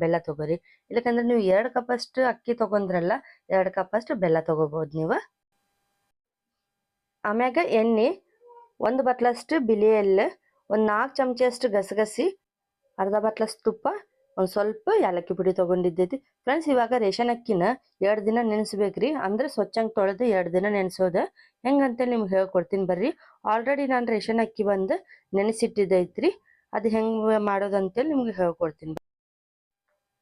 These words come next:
ಫ್ರೆಂಡ್ಸ್, ಇಲ್ಲಿ ನೋಡ್ರಿ, already ನಾನು ಎರಡು ಹಗಲು ಎರಡು ರಾತ್ರಿ ಬಂದು ಅಕ್ಕಿ ಅಂತೂ ನೆನ್ಸಿಟ್ಟಿದ್ದೈತಿ. ಇಲ್ಲಿ ನೋಡ್ರಿ,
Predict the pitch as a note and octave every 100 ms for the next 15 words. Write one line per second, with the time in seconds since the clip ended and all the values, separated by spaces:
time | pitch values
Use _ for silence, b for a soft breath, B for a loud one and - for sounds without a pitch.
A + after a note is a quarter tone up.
0 | _ _ _ _ _ - C4+ F4 F#4 -
1 | _ _ - A3+ B3+ A#3+ C#4 F#4+ - b
2 | b - G#3+ A3+ C4+ C#4 C4 A#3 A3 E4
3 | F4 b b - G#3 G#3+ G#3+ F#3 G#3 G#3+
4 | C#4+ D#4+ A#3 G#3 G3 F#3+ F#3+ F#3+ A#3 G#3+
5 | G3 F#3+ A#3+ A#3 - G#3 F#3+ F3+ E4+ G4
6 | _ _ - F#3+ G3 G#3+ F3 F#3 F#3 F3+
7 | C4 D4 F#3+ F#3+ F3+ B3